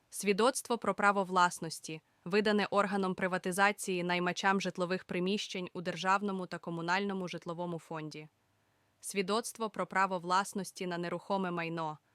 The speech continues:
видане до первого січня дві тисячі тринадцятого року органом місцевого самоврядування або місцевою державною адміністрацією.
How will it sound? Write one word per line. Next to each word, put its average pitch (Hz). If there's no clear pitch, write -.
видане 190
до 165
первого 180
січня 190
дві 170
тисячі 190
тринадцятого 170
року 175
органом 196
місцевого 175
самоврядування 165
або 170
місцевою 175
державною 170
адміністрацією. 160